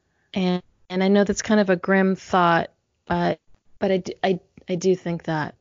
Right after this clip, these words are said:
um, I do wanna bring kinda one positive thing, and I don't know, this just came to me. <laughs> I decided to rub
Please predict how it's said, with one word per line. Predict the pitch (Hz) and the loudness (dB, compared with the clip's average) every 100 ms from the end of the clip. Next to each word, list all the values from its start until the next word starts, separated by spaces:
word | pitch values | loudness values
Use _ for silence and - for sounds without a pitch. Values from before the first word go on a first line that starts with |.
| _ | _
um, | 156 156 165 165 156 _ _ _ - - - - - - | -8 -6 -4 -6 -8 _ _ _ -18 -18 -18 -20 -18 -4
I | 196 | 2
do | 285 | 4
wanna | 320 311 247 - - | 6 4 2 -4 -4
bring | 247 247 240 233 - _ _ _ _ _ | 2 4 4 0 -4 _ _ _ _ _
kinda | - 233 | -2 2
one | 233 240 | 4 2
positive | 240 226 220 208 | 2 2 2 -2
thing, | 220 214 | -2 -4
and | 208 - | -4 -4
I | 254 | -4
don't | 277 | 0
know, | 240 | 0
this | 269 285 | -2 -4
just | 330 - | -6 -2
came | 240 240 | 0 0
to | 233 | 2
me. | 214 214 | 2 0
<laughs> | 175 | 2
I | 220 | 2
decided | 247 247 - 175 190 185 - - _ - | 2 -2 0 0 0 -4 -6 -20 _ -2
to | 240 208 196 185 - _ | 2 4 4 0 -12 _
rub | 190 214 226 233 | 2 6 6 6